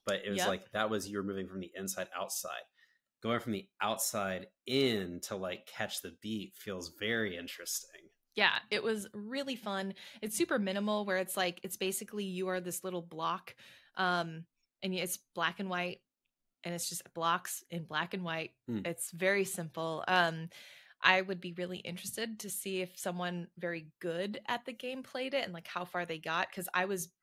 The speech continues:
Speaker 2: good enough that I could feel like it was maybe fun, but not good enough where I was like, if I was an advanced player, would I think it's <laughs> fun? Wasn't that good.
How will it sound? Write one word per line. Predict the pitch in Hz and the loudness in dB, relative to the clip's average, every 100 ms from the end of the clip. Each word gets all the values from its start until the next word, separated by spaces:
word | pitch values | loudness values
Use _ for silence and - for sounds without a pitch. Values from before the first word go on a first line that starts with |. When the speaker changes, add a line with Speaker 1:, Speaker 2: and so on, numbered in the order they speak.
| _ _ _ _ _ | _ _ _ _ _
Speaker 2:
good | 240 294 | 0 4
enough | 349 330 320 | 4 4 4
that | 262 | 2
I | 240 | 2
could | 233 220 | 0 -4
feel | 226 214 | -2 -2
like | 202 | -2
it | 208 | -4
was | 190 175 | -4 -2
maybe | 180 180 | -2 -2
fun, | 180 - 190 214 262 | -4 -2 2 2 0
but | 208 175 | -4 0
not | 180 185 196 | 2 2 2
good | 185 | -2
enough | 180 170 170 - | -2 -2 -4 -6
where | 175 | -4
I | 165 | -2
was | 165 160 | -2 -2
like, | 165 160 - - - _ _ - | -4 -4 -10 -20 -20 _ _ -8
if | 180 | 2
I | 175 | 2
was | 170 | 4
an | 180 | 0
advanced | 165 160 160 - | 0 0 0 -2
player, | 170 - 127 | -4 -4 -4
would | 175 | -4
I | 175 | -4
think | 180 170 | -4 -4
it's | - - | -4 -6
<laughs> | |
fun? | - 202 170 196 - _ _ _ _ - | -6 -8 -6 -8 -10 _ _ _ _ -14
Wasn't | 214 180 185 | -6 -6 -6
that | 165 147 | -8 -8
good. | 170 160 | -10 -10